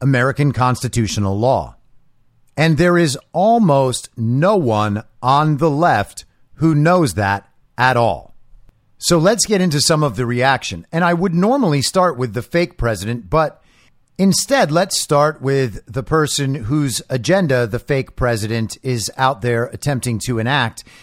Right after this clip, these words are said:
And that, of course, is the former president, Barack Hussein Obama, who took to Twitter to express the discomfort of at least ten percent of the country.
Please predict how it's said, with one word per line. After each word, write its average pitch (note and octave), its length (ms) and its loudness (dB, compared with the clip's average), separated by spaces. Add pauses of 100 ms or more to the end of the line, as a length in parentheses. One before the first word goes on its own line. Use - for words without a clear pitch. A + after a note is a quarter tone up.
(140)
And C#3+ 300 0
that, F3 220 0
of E3 100 -4
course, B2 320 -2
is A#2+ 220 -4
the A2 160 -4
former E3 380 -4
president, G2+ 560 -4 (580)
Barack D3+ 440 2
Hussein C#3 540 -4
Obama, B2 680 -2
who B2 200 -4
took - 400 -6
to C#3+ 160 -4
Twitter A2+ 580 -4 (460)
to E3+ 380 0
express - 580 0
the D3+ 120 -4
discomfort D3+ 680 0
of C#3+ 200 -2
at D#3 160 -6
least F3+ 400 -2 (200)
ten E3+ 280 2
percent C3+ 320 0
of A2+ 60 -4
the F2 60 -6
country. C3+ 460 -4